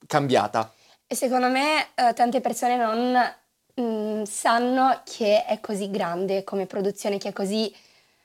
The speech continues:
Speaker 1: Impegnativa.
Speaker 2: è grandi-, è grandiosa, è una cosa proprio wow. Allora secondo me sarà un, ci sarà un effetto un po',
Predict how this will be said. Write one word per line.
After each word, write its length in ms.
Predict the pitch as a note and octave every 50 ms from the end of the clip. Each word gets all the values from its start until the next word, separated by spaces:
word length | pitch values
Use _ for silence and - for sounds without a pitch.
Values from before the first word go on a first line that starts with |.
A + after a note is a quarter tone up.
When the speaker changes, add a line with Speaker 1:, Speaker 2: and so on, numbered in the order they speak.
| _ _ _ _ _ _ _ _ _ _ _ _ -
Speaker 1:
Impegnativa. 420 | B2 A2 A#2 G#2+ G#2+ G#2+ - B3+
Speaker 2:
è 40 | -
grandi-, 320 | - - C4+ C#4 C4+ C4 B3+
è 200 | - C4 C#4 A#3+
grandiosa, 520 | C#4 D#4 D#4+ D4+ C4+ C4+ C4+ B3+ A3+ G3+
è 40 | G#3+
una 120 | G#3+ A#3 A#3
cosa 220 | C#4 C4+ B3+ A#3+
proprio 460 | - C4 B3 - C#4+ C#4+ C4+ A#3 - - _ _ _ _ _ _ _
wow. 560 | - A#3+ B3 A3 G#3+ G3 G3 F3+ F3+ G#3 - _ - -
Allora 360 | - A3+ A3+ A3+ A3+ A#3 B3+
secondo 340 | B3+ - A#3+ G#3+ A3+ A3+ G#3+
me 460 | A3+ A3+ A#3 A#3 A#3 A#3 A3+ A3+ A3+ -
sarà 240 | - A#3+ G#3+ G3+ G#3+
un, 360 | A3 A3 G#3+ G#3 A3 - - - - _ _ _ _ _ _
ci 100 | - -
sarà 220 | - - C4 A#3 A3+
un 100 | A#3 A#3+
effetto 420 | A#3+ - - - F4+ - - -
un 160 | A3+ A3+ A3 -
po', 680 | - B3 A3+ A3 A3+ A3+ A3 G#3 G3 F#3+ F3+ - D#4